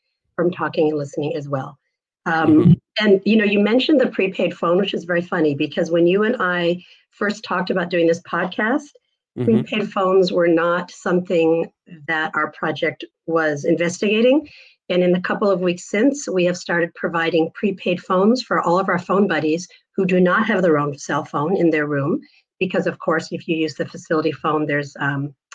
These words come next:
Speaker 1: contamination and infection protocols. So that is something that we do provide for any phone buddy who wants it, along with unlimited minutes. So,
Speaker 2: Wow.
Speaker 1: um, that's our holiday phone drive, which we actually just launched.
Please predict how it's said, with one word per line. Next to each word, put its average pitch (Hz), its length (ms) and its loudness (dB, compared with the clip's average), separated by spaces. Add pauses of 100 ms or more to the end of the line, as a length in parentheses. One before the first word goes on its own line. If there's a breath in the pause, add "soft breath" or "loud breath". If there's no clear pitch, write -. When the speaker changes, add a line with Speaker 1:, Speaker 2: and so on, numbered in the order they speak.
(500 loud breath)
Speaker 1:
contamination 185 720 2
and 160 100 6
infection 160 480 -4
protocols. 151 560 -6 (500)
So 180 260 2
that 185 160 0
is 180 100 0
something 170 520 2
that 165 260 -4
we 165 100 0
do 160 140 0
provide 156 420 -4
for - 140 -6
any 156 220 -2
phone 160 260 -6
buddy 147 240 -6
who 165 80 -10
wants 185 340 -4
it, 226 160 0
along 165 380 2
with 156 240 0
unlimited 151 440 0
minutes. 139 420 -4 (800 soft breath)
So, 180 300 2
Speaker 2:
Wow. 165 100 6
Speaker 1:
um, 156 120 -2
that's 180 220 -4
our 180 80 0
holiday 175 300 0
phone 175 240 0
drive, 151 260 0
which 156 180 -4
we 160 80 0
actually 156 280 -4
just 156 180 -4
launched. 156 460 -4